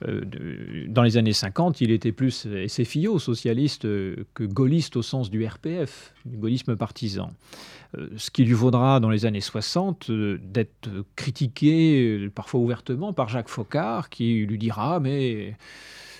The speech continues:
monsieur le ministre, euh, vous-même, lorsque vous étiez socialiste sous la quatrième République », euh, ce à quoi Mesmer répondait : « Mais j'ai toujours été gaulliste. » D'ailleurs, pourquoi le général de Gaulle a fait appel à moi en mille neuf cent soixante pour être ministre des Armées ?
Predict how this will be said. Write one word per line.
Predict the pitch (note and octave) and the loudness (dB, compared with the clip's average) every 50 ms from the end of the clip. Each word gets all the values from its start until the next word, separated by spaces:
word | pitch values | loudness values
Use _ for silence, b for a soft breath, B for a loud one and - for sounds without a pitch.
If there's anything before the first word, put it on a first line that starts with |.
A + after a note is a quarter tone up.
| B B | B B
monsieur | B2+ A#2 - - - B2+ | -14 -14 -10 -6 -4 -2
le | A#2 A2+ | -2 -2
ministre, | A2+ A2 A2+ C3+ E3 A3+ B3+ F3 - - - - C3+ | -4 -4 -6 -6 -6 -6 -8 -8 -10 -8 -4 -2 0
euh, | B2 A#2+ A2+ A2 | 2 2 2 0
vous-même, | A2 B2 C#3+ D#3 F3 G3+ G#3 G#3 E3+ | 0 0 0 0 0 2 2 2 2
lorsque | C#3+ C3+ - - - | 2 0 0 2 2
vous | C#3 C3 B2+ C3 | 4 4 4 2
étiez | B2+ - - C3+ | 2 2 2 0
socialiste | - - C#3+ C3 - - D#3 F3+ B3 C4 B3 G3 - | 2 2 0 0 2 2 2 2 2 0 0 0 -2
sous | - E3 D3 | -2 -2 -2
la | C#3 B2+ | 0 0
quatrième | C#3 B2+ - - - B2+ A#2+ | -2 -2 -4 -4 -6 -4 -2
République », | A#2 A2+ A2 - B2+ B2 D#3 G#3 C#4+ C#4+ A#3+ - - B2+ | -2 -4 -4 -4 -4 -4 -2 -2 -2 -2 -2 -2 -4 -4
euh, | A2 G2+ G2 | -4 -4 -4
ce | - - G#2+ | -6 -8 -8
à | G2 | -8
quoi | - - B2 B2 | -6 -4 -4 -4
Mesmer | G#2+ G2+ G2 - - B2+ A#2+ | -4 -6 -8 -6 -6 -4 -4
répondait : « | A2+ A2+ G2 F#2 - F2+ G#2 D3 C#4+ A#3+ | -4 -6 -8 -8 -8 -8 -8 -6 -6 -4
Mais | C#3 | -6
j'ai | G#2+ G#2+ F#2+ | -6 -6 -8
toujours | - - D3 G#3+ C4+ A#3 | -8 -6 -6 -4 -2 -2
été | C3+ - A#2 | -2 -2 -2
gaulliste. » | G#2 G#2 G#2 G2 - - - - - - - B B B B B B B B B | -2 -2 -2 -4 -6 -10 -12 -14 -14 -16 -20 B B B B B B B B B
D'ailleurs, | - B2+ A#2+ C3 B2 A2 - _ _ _ _ _ _ - | -2 2 4 4 4 4 2 _ _ _ _ _ _ -6
pourquoi | C3+ - - C#3 C3 | -6 -4 0 2 2
le | A#2+ | 2
général | G#2 A#2+ A#2 A#2 A#2 A#2+ A#2+ G#2+ | 2 0 -2 0 0 0 0 2
de | A2+ | 2
Gaulle | A#2 D#3+ F#3 D3 | 4 4 4 4
a | A#2+ | 4
fait | - - B2+ | 2 0 -2
appel | A#2+ A2 - A#2 A2 | -2 0 0 0 0
à | G#2 | 0
moi | G#2 A2+ A#2+ A#2 | -2 -2 -2 -2
en | A2 | -2
mille | G#2+ G#2+ | -2 -4
neuf | G#2 G#2 | -4 -6
cent | - - A2 | -6 -8 -8
soixante | G#2+ - G#2+ G2+ - - A2+ G#2+ G#2+ | -8 -6 -8 -6 -4 -4 -4 -4 -4
pour | - - G2+ G2 | -6 -6 -6 -6
être | - - | -4 -6
ministre | G#2+ G2+ G#2 F#2+ - - F#2 | -6 -6 -6 -6 -8 -10 -8
des | F2+ F#2 F2+ | -8 -6 -4
Armées ? | F#2+ E2+ F2 F2 E2+ E2+ F#2 | -4 -6 -6 -6 -10 -10 -12